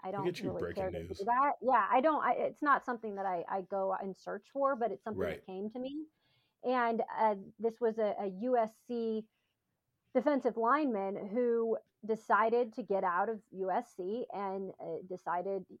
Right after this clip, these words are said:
Speaker 1: he was gonna enter the transfer portal. And two days later, he decided to commit to Tennessee. And from what I had heard from my source,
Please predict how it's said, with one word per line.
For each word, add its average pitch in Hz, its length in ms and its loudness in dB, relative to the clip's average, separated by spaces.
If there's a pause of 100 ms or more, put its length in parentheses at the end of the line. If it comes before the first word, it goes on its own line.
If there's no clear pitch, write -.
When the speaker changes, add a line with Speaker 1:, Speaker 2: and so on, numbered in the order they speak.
(140)
Speaker 1:
he 196 100 -6
was 180 160 -8
gonna 185 200 -8
enter 196 240 -4
the 185 80 -12
transfer 240 340 -6
portal. 311 380 0
And 214 100 -4
two 247 160 -4
days 240 240 2
later, 277 440 0 (840)
he 196 160 -8
decided 208 440 -2
to 220 60 -10
commit 247 280 -6
to 220 60 -20
Tennessee. 254 520 -4
And 202 180 -6
from 220 180 -2
what 220 140 2
I 233 100 6
had 277 100 2
heard 220 240 0
from 214 100 -6
my 247 120 -4
source, 202 480 -4